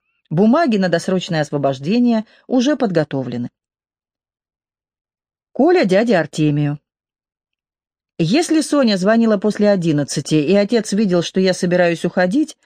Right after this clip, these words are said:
он, ничего не спрашивая, на столик в коридоре клал денег на извозчика. Чаще всего мы гуляли по острову между Москвой-рекой и водоотводным каналом, который раньше был известен как Балчуг.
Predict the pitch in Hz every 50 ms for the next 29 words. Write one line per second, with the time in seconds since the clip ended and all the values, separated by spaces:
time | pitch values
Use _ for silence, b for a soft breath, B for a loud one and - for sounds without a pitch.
0 | b b b b b b b b 262 349 392 359 277 226 196 - 220 202 208 196
1 | 190 180 - - 190 175 165 151 - - 156 151 151 147 143 B B B B B
2 | B 202 233 247 - - 311 330 320 302 - - - - 208 196 190 180 240 247
3 | 233 208 - - 208 233 240 233 208 180 202 214 208 208 196 - 202 196 190 170
4 | 151 135 135 131 127 - - - - - 123 123 _ _ _ _ _ _ _ _
5 | _ - - 302 370 349 - 330 - - 262 240 285 311 294 269 214 208 214 214
6 | 233 254 254 240 - - 202 190 190 196 - - - 220 220 214 202 202 208 180
7 | 175 165 156 151 - - 156 156 156 151 156 - - - 202 233 254 247 B B
8 | B B B B B 247 277 330 349 240 196 175 160 - 156 151 147 147 147 143
9 | - 147 147 156 185 208 226 220 220 208 202 b b b b b b - 208 208
10 | 233 226 226 220 220 226 233 220 208 226 208 196 214 208 208 190 190 208 208 202
11 | - 202 196 - 208 196 180 170 185 190 180 185 - - 190 180 -